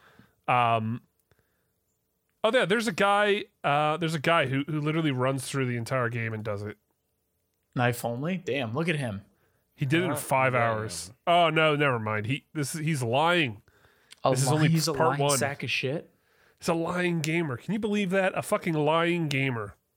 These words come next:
Speaker 1: I'll never trust another gamer for as long as I live.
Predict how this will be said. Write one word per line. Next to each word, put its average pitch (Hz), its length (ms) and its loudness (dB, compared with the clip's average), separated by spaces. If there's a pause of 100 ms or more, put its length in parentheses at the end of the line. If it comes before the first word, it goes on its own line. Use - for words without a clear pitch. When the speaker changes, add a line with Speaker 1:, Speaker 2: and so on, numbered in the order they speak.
(1400)
Speaker 1:
I'll 151 120 2
never 147 300 0 (120)
trust - 320 -4
another 131 260 0
gamer 123 460 -2
for 117 340 -8
as 117 120 -4
long 127 200 0
as 123 100 -2
I 120 100 0
live. 117 440 -4